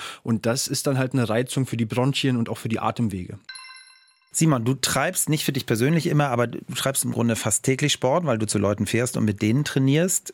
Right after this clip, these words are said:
Speaker 2: Wir als Einzelpersonen, wie oft ist gut?
Speaker 1: <laughs> Was heißt gut? Ähm,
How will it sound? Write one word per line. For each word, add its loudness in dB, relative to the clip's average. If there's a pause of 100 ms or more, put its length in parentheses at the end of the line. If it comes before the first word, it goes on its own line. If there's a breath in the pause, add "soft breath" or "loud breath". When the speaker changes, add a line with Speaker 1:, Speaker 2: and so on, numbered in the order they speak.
(120)
Speaker 2:
Wir 2
als 0
Einzelpersonen, 0
wie 2
oft -2
ist -4
gut? -2 (640)
Speaker 1:
<laughs> 0
Was 0
heißt 0
gut? 2
Ähm, 2